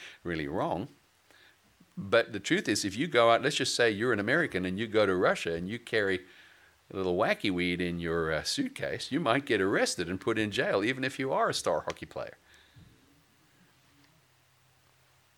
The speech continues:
And you'd be arrested as an American. And suddenly it would be a global issue.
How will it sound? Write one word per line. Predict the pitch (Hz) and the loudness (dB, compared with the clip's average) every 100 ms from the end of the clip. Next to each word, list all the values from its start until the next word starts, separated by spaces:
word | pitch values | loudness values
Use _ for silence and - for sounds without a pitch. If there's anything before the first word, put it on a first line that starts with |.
| _ _ _ _ | _ _ _ _
And | 113 104 | 0 0
you'd | 104 | 2
be | 98 | 2
arrested | 90 110 208 - 95 | 4 6 4 2 -2
as | 87 | -2
an | 80 | -4
American. | 85 120 151 92 - - _ _ _ _ _ _ _ _ _ _ _ _ | 0 4 4 2 -6 -16 _ _ _ _ _ _ _ _ _ _ _ _
And | - 82 | -12 -6
suddenly | - 98 92 85 | 2 2 2 -2
it | 82 | -4
would | 78 | -6
be | 78 | -8
a | |
global | 76 76 85 87 90 85 | -8 -8 -6 -4 -2 -2
issue. | 107 69 | -2 -4